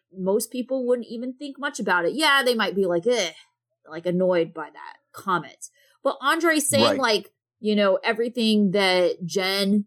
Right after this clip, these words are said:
Speaker 1: said, Becky said coming into Ellie's party,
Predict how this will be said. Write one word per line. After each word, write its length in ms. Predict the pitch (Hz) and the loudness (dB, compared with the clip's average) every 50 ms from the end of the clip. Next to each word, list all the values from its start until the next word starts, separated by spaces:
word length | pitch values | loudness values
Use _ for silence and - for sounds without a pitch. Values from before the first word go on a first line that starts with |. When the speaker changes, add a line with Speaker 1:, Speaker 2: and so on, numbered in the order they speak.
| _ _ - | _ _ -4
Speaker 1:
said, 580 | - - - 196 180 180 185 190 190 175 151 | -2 0 2 2 2 2 2 2 0 -2 -4
Becky 380 | - 180 175 180 175 - 190 190 | -2 -2 -2 -2 -4 -4 -4 -2
said 400 | 170 - 185 160 165 170 170 170 | -2 -2 -2 -2 -2 -4 -4 -6
coming 280 | - 202 175 170 165 | -8 -8 -6 -6 -4
into 680 | 170 170 170 175 170 - 180 170 165 165 160 151 113 110 - _ | -4 -4 -4 -4 -4 -2 0 2 2 2 2 0 -2 -6 -10 _
Ellie's 300 | - 185 180 175 170 170 | -4 0 0 0 0 0
party, 600 | - _ - 156 156 160 156 196 226 254 285 302 | -2 _ -8 -6 -6 -4 -2 -4 -4 -4 -6 -10